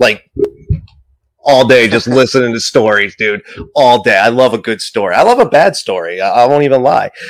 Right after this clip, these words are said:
Speaker 1: But thank you for that, sir. I appreciate it. Take care of yourself and your family out there out west. I hope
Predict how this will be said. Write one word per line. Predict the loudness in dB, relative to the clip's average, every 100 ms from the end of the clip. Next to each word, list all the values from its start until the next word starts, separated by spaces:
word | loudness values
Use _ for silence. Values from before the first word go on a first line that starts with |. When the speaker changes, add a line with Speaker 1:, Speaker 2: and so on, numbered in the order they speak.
| -6
Speaker 1:
But | -2 2
thank | 2 2
you | -2
for | -2
that, | 2 0 0
sir. | 0 2
I | 2
appreciate | 0 -4 -6 -6 0 0 0
it. | -6
Take | -4 -2
care | 0 0
of |
yourself | -2 -2 0 2
and | 0
your | -4
family | -4 -2 0 0 2
out | 2 0
there | 0 2
out | 2 2
west. | 0 0
I | -2
hope | 0 0